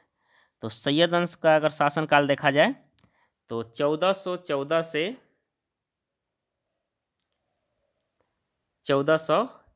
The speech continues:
इक्यावन ईस्वी तक था सैयद वंश का, चौदह सौ चौदह से चौदह सौ इक्यावन ईस्वी तक सैयद वंश का। और इसके बाद लोदी वंश का था आपका चौदह सौ इक्यावन से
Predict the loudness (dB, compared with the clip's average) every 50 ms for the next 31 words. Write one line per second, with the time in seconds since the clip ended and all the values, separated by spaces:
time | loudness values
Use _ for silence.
0 | _ _ -8 -8 -8 -10 _ _ -2 0 0 0 0 0 -2 -4 -6 -8 -10 -12
1 | -14 -14 -14 -14 -16 _ _ -20 -20 -20 -20 -20 -20 _ _ _ _ _ _ _
2 | -20 -14 -4 0 2 4 4 4 2 2 -2 -2 -4 -6 -8 -8 -8 -2 0 2
3 | 2 4 6 6 6 4 4 0 -4 -4 -4 -2 -2 0 2 2 2 0 0 -6
4 | -10 -6 -4 -4 -2 -2 -4 -2 -2 -2 -2 -2 -4 -4 -4 -2 -2 -2 -4 -6
5 | -8 -10 -12 -8 -6 -6 -6 -6 -10 -12 -10 -8 -8 -8 -10 -12 -14 -16 -14 -14
6 | -14 -14 -16 _ _ -20 -20 -20 -20 -20 -20 -20 _ _ -6 -2 0 0 0 0
7 | -2 -6 -6 -6 -4 -2 2 2 4 2 2 0 -4 -2 -2 -2 -2 -2 -2 -4
8 | -4 -4 -4 -4 -6 -6 -2 0 0 2 2 0 -2 -2 -4 -4 -4 -4 -4 -4
9 | -4 -4 -2 -2 -4 -4 -4 -4 -4 -4 -4 -4 -6 -8 -12 -14 -14 -14 -14 _
10 | _ -6 -4 -4 -2 -2 -4 -6 -8 -8 -6 -6 -6